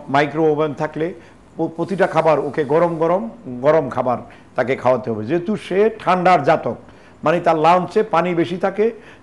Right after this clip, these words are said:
তার শরীরে ঠান্ডা লাগে। একটা সময় কিন্তু তার একটু শ্বাসকষ্ট হ-, হইতে পারে, হাঁপানি হতে পারে, আহ, প্লুরুচি, যক্ষা এই জাতীয় রোগও হতে পারে,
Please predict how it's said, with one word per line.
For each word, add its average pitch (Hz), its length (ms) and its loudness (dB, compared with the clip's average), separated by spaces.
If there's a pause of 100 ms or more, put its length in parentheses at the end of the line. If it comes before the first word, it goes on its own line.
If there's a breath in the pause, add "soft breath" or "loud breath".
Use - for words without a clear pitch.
তার 143 160 2 (100)
শরীরে 160 300 0
ঠান্ডা 131 280 -4
লাগে। 123 180 -2
একটা 160 240 -6
সময় 208 260 -2
কিন্তু 185 200 -4
তার 165 240 0
একটু 143 400 -8 (320 loud breath)
শ্বাসকষ্ট 143 500 -4
হ-, 131 240 2
হইতে 139 260 0
পারে, 117 340 0 (360 loud breath)
হাঁপানি 143 340 0
হতে 127 220 -4
পারে, 117 300 -2 (440 loud breath)
আহ, 123 840 -2 (100)
প্লুরুচি, 143 600 -4
যক্ষা 143 460 2
এই 139 60 2
জাতীয় 139 360 0
রোগও 131 220 0
হতে 135 200 -2
পারে, 123 280 -2